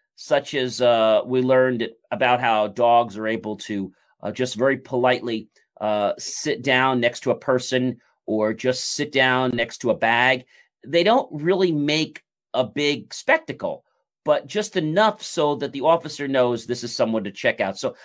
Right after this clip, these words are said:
I guess they do that so that, uh, it doesn't arouse the person. And it's just kind of amazing how, you know, we always have respect for dogs, but now that, um, we have a dog that's actually called a biodetector.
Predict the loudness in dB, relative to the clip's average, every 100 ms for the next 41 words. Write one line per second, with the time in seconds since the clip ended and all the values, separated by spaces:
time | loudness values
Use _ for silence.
0 | -10 -2 0 0 0 0 -2 -4 -4 0
1 | 2 2 2 -4 -10 0 0 2 2 4
2 | 2 -2 _ -4 0 0 0 0 0 0
3 | -2 2 4 4 2 -6 -4 -4 -2 -4
4 | -4 _ _ _ _ _ -4 0 0 0
5 | -6 -6 0 2 2 0 2 2 0 -2
6 | -2 -2 -2 0 2 4 4 2 -2 _
7 | _ _ -4 0 2 0 -4 _ _ _
8 | -14 -4 2 4 2 2 2 2 0 -8
9 | -2 -2 -2 -14 -6 0 2 2 -4 -12
10 | -4 -4 -4 _ _ -4 2 4 4 2
11 | 2 2 2 0 0 4 6 4 0 -6
12 | _ -14 -8 -6 0 0 -2 2 4 4
13 | 2 -4 -6 -6 -6 -4 -4 -6 -10 -2
14 | 2 2 2 -2 -6 -12 -12 -6 -8 -8
15 | -20